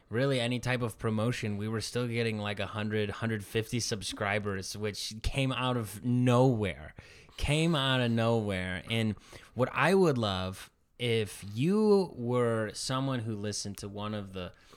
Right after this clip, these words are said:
the first two or three episodes of Raking Coals or the After Sunday Discussion before there was anything <laughs> else, I would love for you to contact us. And, and it would be great to just kind of have a, a familiarity with some of the names who were there from the very, very beginning,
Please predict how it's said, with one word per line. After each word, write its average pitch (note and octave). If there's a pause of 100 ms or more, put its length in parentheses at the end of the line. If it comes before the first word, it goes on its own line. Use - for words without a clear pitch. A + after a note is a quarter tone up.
(120)
the G2
first B2 (180)
two A2+
or G#2
three G#2+
episodes G2
of F#2+
Raking G#2
Coals G2
or A#2
the A#2
After G#2+
Sunday G2+
Discussion G2
before A2+
there B2+
was A#2
anything C3+
<laughs> -
else, G#2 (420)
I D#3
would G#3
love C3+ (300)
for C3
you A#2
to G#2+
contact G2+
us. -
And, G#2+ (160)
and A2+
it A2+
would D#3
be D3
great A#2+
to A2+
just G#2
kind A2+
of G#2
have G#2+
a, G2+
a A2
familiarity G2+
with F#2+
some G#2
of G2+
the G2
names F#2+
who G#2
were G#2
there G2
from G#2
the G2+
very, G#2
very G#2
beginning, G2+